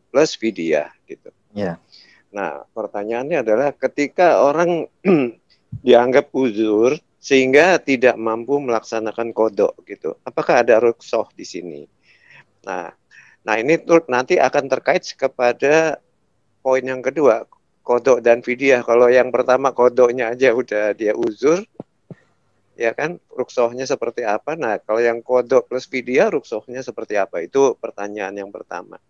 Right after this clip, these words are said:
Speaker 2: Maksudnya gimana? Saya nggak paham nih, Pak Adi.
Speaker 1: Tadi kan, eh, dikatakan ada yang kewajibannya kodok saja, ya kan? Terus ada yang
Speaker 2: Kodok
Speaker 1: kodok
Speaker 2: saja.
Speaker 1: plus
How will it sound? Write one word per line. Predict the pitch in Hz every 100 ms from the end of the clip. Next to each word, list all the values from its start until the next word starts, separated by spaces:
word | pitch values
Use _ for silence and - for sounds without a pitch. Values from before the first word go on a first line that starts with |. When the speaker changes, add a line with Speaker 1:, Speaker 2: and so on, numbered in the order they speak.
| _ _ _ _
Speaker 2:
Maksudnya | 139 139 156 165
gimana? | 151 170 156 113
Saya | - 160
nggak | 151 131
paham | 151 135 113
nih, | 101 _
Pak | 120 117
Adi. | 110 92 _ _ _ _ _
Speaker 1:
Tadi | _ 139 156
kan, | 208 175 160 _ _
eh, | 139 147 147 147 147
dikatakan | 143 127 131 131 131 175 160
ada | 135 139 160
yang | 156 143
kewajibannya | - 127 123 127 120 139
kodok | 156 123 120 98
saja, | - 90 104 107 90 80
ya | 87 98
kan? | 107 175 220 _ _ _ _ _ _
Terus | 117 135 -
ada | 127
yang | 135 143 147
Speaker 2:
Kodok | - 117
Speaker 1:
kodok | 117 135 135
Speaker 2:
saja. | 113 107 -
Speaker 1:
plus | 156 165